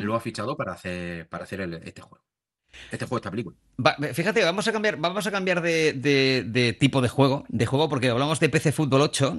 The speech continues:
Speaker 2: que promete
Speaker 1: Oh.
Speaker 2: nueva fecha de lanzamiento.
Speaker 1: Oh.
Speaker 2: Primero saldrá
Speaker 1: Oh.
Speaker 2: en su web y semanas más tarde llegará a Steam. Eso dicen.
Speaker 1: ¿Pero quién lo ha dicho? ¿Pinocho? O, es que no sé quién lo ha dicho, o un, un, un político.
Speaker 2: <laughs> Dicen los mayores que a buen entende-, a buen entendedor pocas pala-, palabras bastan.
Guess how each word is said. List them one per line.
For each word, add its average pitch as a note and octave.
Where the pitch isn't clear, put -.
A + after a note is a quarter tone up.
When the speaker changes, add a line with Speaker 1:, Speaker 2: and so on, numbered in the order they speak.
Speaker 2:
que -
promete A#2
Speaker 1:
Oh. -
Speaker 2:
nueva C#3
fecha D3+
de C#3+
lanzamiento. F#3
Speaker 1:
Oh. -
Speaker 2:
Primero F3+
saldrá E3+
Speaker 1:
Oh. A3+
Speaker 2:
en G3
su A#3+
web G3
y F#3
semanas E3+
más D3
tarde D#3
llegará D3+
a D#3
Steam. -
Eso C3
dicen. -
Speaker 1:
¿Pero -
quién D3
lo D3
ha -
dicho? C#3
¿Pinocho? A3
O, G#2+
es B2
que F3+
no F3
sé -
quién A#2
lo A2
ha A2+
dicho, C#3+
o G2+
un, A2
un, -
un B2+
político. A2
Speaker 2:
<laughs> -
Dicen F#3
los G3+
mayores F#3
que D3+
a C#3
buen E3
entende-, D#3+
a C3
buen D#3
entendedor E3+
pocas D3+
pala-, C#3
palabras C#3+
bastan. G#2